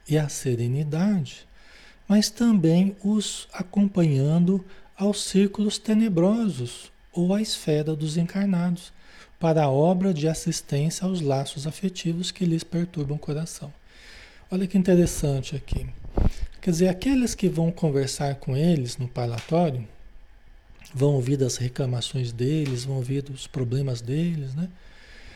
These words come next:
É, muitos têm laços ainda encarnados, muitos têm parentes ainda encarnados, têm problemas ainda que estão lá encarnados,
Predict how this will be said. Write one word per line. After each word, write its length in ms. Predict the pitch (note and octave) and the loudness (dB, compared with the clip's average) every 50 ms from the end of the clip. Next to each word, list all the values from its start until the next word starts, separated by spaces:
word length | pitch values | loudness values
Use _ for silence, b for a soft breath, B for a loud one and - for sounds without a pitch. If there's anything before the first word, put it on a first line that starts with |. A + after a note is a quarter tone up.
| B B B B B B B B B | B B B B B B B B B
É, 160 | - D3+ D3+ | 0 2 4
muitos 640 | D3+ D3+ E3+ G3 B3+ D4+ D#4 - - - F3+ - - | 4 6 6 6 6 4 2 0 -2 -2 -2 -2 -2
têm 240 | - - A3 A3 | 0 2 4 4
laços 640 | A3+ G#3+ F#3 F#3 G3 A#3 B3+ - - - G3+ F3+ F#3+ | 6 6 4 4 4 2 0 -2 -4 -2 -2 0 2
ainda 640 | G3 F#3+ F#3+ G3 F#3+ F#3+ G#3+ G#3+ A3 G#3+ G#3+ A3 G3+ - - - | 4 4 4 4 4 2 2 2 2 2 0 -2 -6 -12 -6 0
encarnados, 840 | F3+ F#3+ G3 - A#3 A#3+ B3 A3+ F#3+ F#3 F#3 F#3 E3 D3+ - - - B3 | 0 2 2 2 0 0 2 2 0 0 0 0 -2 -4 -6 -12 -6 0
muitos 460 | E3 D#3 G#3 B3 C4 - A3 F#3 - | 4 4 4 4 2 0 -4 -6 -4
têm 200 | - - F3 F3 | -2 0 0 0
parentes 640 | F3+ F3+ F#3 F3 D#3 D3+ E3 F3+ F3+ - E3 C#3+ D3 | 0 0 -2 -2 0 0 0 0 0 -2 -6 -6 -4
ainda 220 | C#3+ C#3 C3 C3 | -4 -4 -4 -4
encarnados, 800 | C3 C3 - D3+ C#3+ C3+ B2+ B2 B2 D3 - - - - - - - - - - - - | -4 -6 -4 -6 -6 -4 -6 -8 -10 -12 -14 -18 -20 -20 -20 -20 -20 -20 -20 -20 -12 -6
têm 120 | - D3+ D3+ | -2 -2 -2
problemas 800 | - - E3 D#3+ C3 B2 C3+ D#3+ G3 G3+ G3 F3 D#3 C#3+ C#3 | 0 0 0 0 0 2 2 4 4 4 4 2 0 -2 -2
ainda 340 | C#3+ C#3+ C#3+ D3 C#3 C#3+ C3 - B B B B B B B B B B B B B | -4 -4 -2 -4 -4 -6 -8 -10 B B B B B B B B B B B B B
que 80 | - D3+ | -8 -8
estão 320 | - - - D#3 D3+ D3+ | -6 -4 -2 -2 0 0
lá 260 | D3 C#3+ C#3+ D3 D3+ | 0 0 0 0 0
encarnados, 880 | D3+ C#3 - F#3 F#3 F#3+ F#3 F#3+ G3 G#3 G#3 F3 - - - - - | -2 -2 -2 -2 0 0 2 2 2 0 0 -2 -4 -8 -12 -18 -20